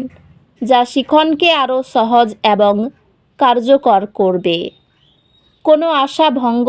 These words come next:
হতে পারে। দূরে কোথাও ভ্রমণের আলোচনা হতে পারে।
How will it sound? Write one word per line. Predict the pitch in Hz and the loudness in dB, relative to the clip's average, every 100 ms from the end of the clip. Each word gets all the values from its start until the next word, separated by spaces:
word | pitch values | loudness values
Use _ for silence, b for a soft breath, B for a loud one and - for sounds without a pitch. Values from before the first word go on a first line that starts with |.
| 277 | 2
হতে | 262 202 190 190 | 0 -2 -4 -2
পারে। | 180 180 175 185 - _ _ _ _ _ _ - | -2 0 -2 -6 -10 _ _ _ _ _ _ -8
দূরে | 214 254 285 330 | -2 2 4 2
কোথাও | 330 269 269 240 180 180 - _ _ _ - | 2 0 0 0 2 0 -6 _ _ _ -10
ভ্রমণের | 208 247 240 262 277 262 - | -4 -2 0 2 4 2 0
আলোচনা | 220 226 254 294 285 285 | 0 2 2 4 2 2
হতে | 247 202 196 190 | 0 -4 -4 0
পারে। | 196 175 175 | 2 2 0